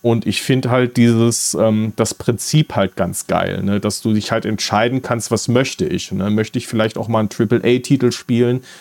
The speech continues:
dann mach ich's über die Cloud. Oder möchte ich halt, ähm, nehme ich jetzt halt diesen, diesen portablen Faktor und hab dann halt, äh, die anderen Spiele.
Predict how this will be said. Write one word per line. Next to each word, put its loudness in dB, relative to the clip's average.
dann 4
mach 4
ich's 2
über 4
die 2
Cloud. 2
Oder 4
möchte 2
ich -6
halt, 2
ähm, 2
nehme 2
ich -4
jetzt 0
halt 2
diesen, 0
diesen 0
portablen 0
Faktor 0
und -2
hab -6
dann -2
halt, 0
äh, -4
die -4
anderen 0
Spiele. 0